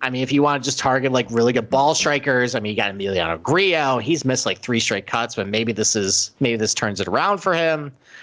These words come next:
You know, we'll see. Uh, other than that, though,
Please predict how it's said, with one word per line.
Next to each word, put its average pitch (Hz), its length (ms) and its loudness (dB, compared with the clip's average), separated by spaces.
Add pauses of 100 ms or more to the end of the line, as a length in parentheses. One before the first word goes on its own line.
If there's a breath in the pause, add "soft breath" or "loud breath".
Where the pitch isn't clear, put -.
(480 loud breath)
You 127 80 0
know, 120 100 2
we'll 139 200 4
see. 139 600 2
Uh, 180 640 -2
other 262 220 2
than 135 180 0
that, 127 300 -2
though, 101 520 -2